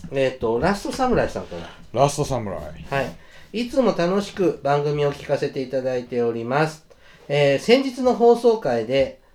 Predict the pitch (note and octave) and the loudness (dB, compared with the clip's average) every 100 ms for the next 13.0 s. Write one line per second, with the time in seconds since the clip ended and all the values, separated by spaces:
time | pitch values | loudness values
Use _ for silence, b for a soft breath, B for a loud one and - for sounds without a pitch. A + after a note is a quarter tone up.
0 | b - A2+ E3 D4 D4+ D4 C#4+ B3+ B3+ | b -20 -6 -2 -2 -2 -4 -2 2 4
1 | B3 A#3+ A#3+ G3 D#3+ C#3+ B2 B2+ B2+ C3 | 2 -2 -4 -4 -2 -2 -2 -4 -4 -4
2 | A#2+ A#2+ A#2+ A#2 A2+ - F#2+ G2 A2+ A2+ | 0 0 0 -2 -6 -6 -8 -6 -4 -4
3 | - b b b b A#2+ C#3+ A3 A#3+ A#3+ | -6 b b b b -6 -2 -2 -2 -2
4 | A3+ A3 G3+ D3+ G2+ - - B2 G3 C4 | 0 0 2 0 0 -8 -8 2 2 4
5 | C4+ A#3+ G#3+ G#3 G#3 A2+ F2+ E2+ - E2 | 2 4 4 2 -2 -6 -8 -12 -16 -20
6 | _ _ _ _ _ b b b b b | _ _ _ _ _ b b b b b
7 | b B2 D3 - A3 G#3+ - A3 A3+ F#3 | b -4 -2 2 0 0 -8 -6 -6 -4
8 | A3 G#3 F3 B2+ G#2+ F#2 F#2 G2 - - | -6 -8 -8 -6 -6 -8 -10 -14 -14 -2
9 | D3+ E3 - - C3+ E3 A3 A#3+ A#3 - | 0 0 -4 -10 0 2 4 2 -2 0
10 | F#3 F3 E3 - _ - - C#2+ C#2 F#3+ | 2 2 0 -6 _ -20 -14 -14 -6 4
11 | G#3+ B2 - A#2+ A#2 - A#2 A2 B2+ F#3+ | 4 4 -4 -2 -2 -2 -4 0 4 4
12 | D4 D4 C#4+ G3 D#3 - _ F2+ D#2 | 2 -4 0 0 -2 -10 _ -12 -12